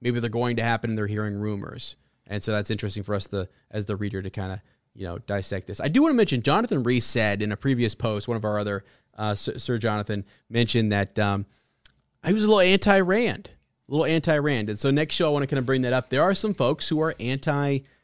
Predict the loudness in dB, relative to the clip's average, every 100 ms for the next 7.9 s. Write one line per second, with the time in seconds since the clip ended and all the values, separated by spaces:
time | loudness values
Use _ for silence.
0 | _ _ -4 0 2 2 2 2 0 0
1 | -2 -2 -6 -8 -2 -2 0 -2 -4 -6
2 | -4 -2 0 0 0 0 -2 -6 _ _
3 | -10 -6 -2 -2 0 0 0 -2 0 0
4 | 0 0 0 0 -2 -4 -2 -4 -4 -4
5 | -4 -2 0 2 0 -2 2 2 2 0
6 | 2 2 2 0 0 -2 0 0 0 0
7 | -2 -2 0 0 0 -4 -4 -8